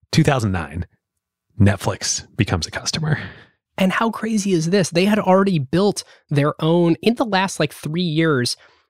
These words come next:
Speaker 2: basically cloud internally in order to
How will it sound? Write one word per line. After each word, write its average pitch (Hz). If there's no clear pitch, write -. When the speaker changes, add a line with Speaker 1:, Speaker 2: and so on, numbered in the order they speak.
Speaker 2:
basically 190
cloud 165
internally 180
in 156
order 165
to 139